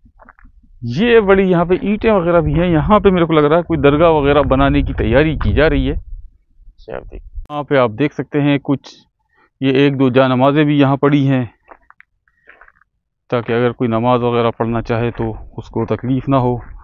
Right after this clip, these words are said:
ये सुरहियाँ, मटके यहाँ काफ़ी तादाद में मौजूद हैं, मगर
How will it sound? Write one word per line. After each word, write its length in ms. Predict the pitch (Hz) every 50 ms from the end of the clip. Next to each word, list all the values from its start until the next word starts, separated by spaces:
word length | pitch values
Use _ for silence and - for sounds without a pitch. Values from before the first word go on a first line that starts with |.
| - - - - - - - _ - 123
ये 60 | 110
सुरहियाँ, 720 | - - 170 156 160 160 160 165 160 156 151 147 147 139 131
मटके 640 | 143 156 160 - - - 160 151 143 139 135 131
यहाँ 140 | 143 160 156
काफ़ी 320 | - 220 233 - 262 233
तादाद 260 | 196 165 147 147 139
में 80 | 127 127
मौजूद 380 | 123 113 107 101 117 123 120 180
हैं, 80 | 226 - - _ _ _ _ _ _ _ - - _ - -
मगर 120 | 294 320